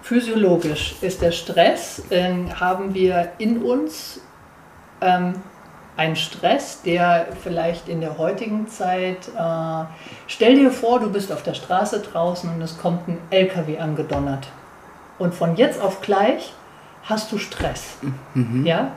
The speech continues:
Speaker 1: Weil du stehst mitten auf der Straße und innerhalb von Millisekunden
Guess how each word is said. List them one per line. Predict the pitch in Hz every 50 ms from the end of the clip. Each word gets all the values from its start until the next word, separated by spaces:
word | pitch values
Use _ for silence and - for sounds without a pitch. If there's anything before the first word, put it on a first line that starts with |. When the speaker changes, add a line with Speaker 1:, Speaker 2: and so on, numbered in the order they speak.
| - - -
Speaker 1:
Weil | 175 180 180 185 185
du | 180 175 165 - - - - 269
stehst | - - 185 180 - -
mitten | 180 175 170 - 165 -
auf | - 160 170 -
der | - 247
Straße | 240 - - - - 233 247 247 - 311 339 339 - - - - - - - - - - - -
und | - 220 214 214 - - - - - - - - - - - - - - - - -
innerhalb | 240 240 254 220 220 226 226 -
von | - 208 208 214 226
Millisekunden | 269 330 349 339 285 202 180 185 180 - - 175 170 170 175 175 208 254